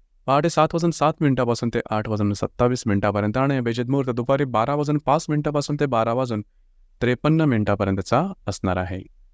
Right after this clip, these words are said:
गुलिक काल आणि अभिजित मुहूर्त दिवसाचे शुभ कालावधी समजले जातात. यामध्ये कुठल्याही प्रकारचं महत्त्वपूर्ण काम किंवा निर्णय तुम्ही घेऊ शकता. त्याचप्रमाणे आजच्या दिवसाचा जो राहू काळ आहे तो सुरुवात होईल सकाळी नऊ वाजून अठ्ठेचाळीस मिनिटापासून ते अकरा वाजून आठ मिनिटापर्यंत आणि यम-,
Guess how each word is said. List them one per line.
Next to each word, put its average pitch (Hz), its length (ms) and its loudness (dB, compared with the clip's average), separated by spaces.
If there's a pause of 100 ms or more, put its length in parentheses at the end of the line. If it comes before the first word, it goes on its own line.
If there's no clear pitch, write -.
(840)
गुलिक 147 280 4
काल 185 200 4
आणि 143 180 4
अभिजित 113 320 0
मुहूर्त 120 280 0
दिवसाचे 107 480 -2
शुभ 120 180 -4
कालावधी 104 460 0
समजले 95 400 -2
जातात. 110 280 2
यामध्ये 127 300 0
कुठल्याही 127 300 0
प्रकारचं 131 360 -2
महत्त्वपूर्ण 127 480 -2
काम 123 340 -2
किंवा 117 160 0
निर्णय 120 380 0
तुम्ही 104 260 -2 (100)
घेऊ 95 220 -4
शकता. - 340 -8 (1000)
त्याचप्रमाणे 180 380 2
आजच्या 165 200 0
दिवसाचा 156 340 0
जो 156 140 -2
राहू 123 240 -2
काळ 143 180 0
आहे 139 180 -2
तो 139 60 0
सुरुवात 107 400 -2
होईल 104 240 -2 (560)
सकाळी 165 300 2
नऊ 160 160 2
वाजून 165 220 2
अठ्ठेचाळीस 156 480 0
मिनिटापासून 123 480 0
ते 120 80 -2
अकरा 110 320 -4
वाजून 107 300 -2
आठ 127 260 0
मिनिटापर्यंत 107 560 -2
आणि 139 280 2
यम-, 127 160 -2